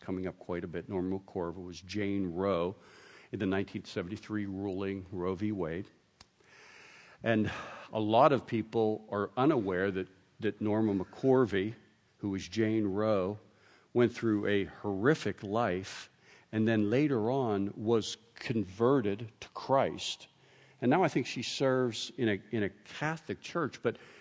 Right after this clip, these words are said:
she was converted because she was serving in, in an abortion clinic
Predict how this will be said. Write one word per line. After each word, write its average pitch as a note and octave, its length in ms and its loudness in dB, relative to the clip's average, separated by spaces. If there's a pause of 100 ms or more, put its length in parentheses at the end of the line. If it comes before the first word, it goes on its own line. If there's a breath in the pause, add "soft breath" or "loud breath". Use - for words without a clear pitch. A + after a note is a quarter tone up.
she - 160 -2
was C#3 160 4
converted B2 720 0
because A#2+ 260 -2
she - 180 -2
was A2 140 0
serving C3+ 680 2 (1000 loud breath)
in, G3 380 10 (1400)
in D3+ 100 8
an F3+ 140 10
abortion B2+ 680 2
clinic F2+ 500 -4